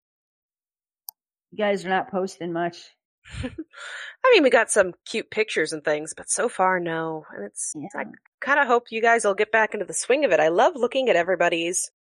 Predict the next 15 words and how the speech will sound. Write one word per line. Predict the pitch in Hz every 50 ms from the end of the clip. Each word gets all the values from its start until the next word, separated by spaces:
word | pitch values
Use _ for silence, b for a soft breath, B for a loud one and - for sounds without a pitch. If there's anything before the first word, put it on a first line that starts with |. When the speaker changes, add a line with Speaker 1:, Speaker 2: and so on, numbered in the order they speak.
| _ _ _ _ _ _ _ _ _ _ _
Speaker 2:
everybody's | - 190 180 196 196 185 - _
art | - 180 196 220 208 - _
and | - 160 175 170
everybody's | 170 170 170 175 170 175 170 170 170 170 165 - - -
just | 180 170 - _ _ _ _ _
thoughts | - 156 156 185 233 247 - - -
and | - 147 143
things. | _ 156 147 147 147 151 151 156 - -
I | -
don't | 202 220
know. | 233 214 196 -
Maybe | 208 202 202 202
they | 202 202 202
were | 208
just | 190 214 214 - - - -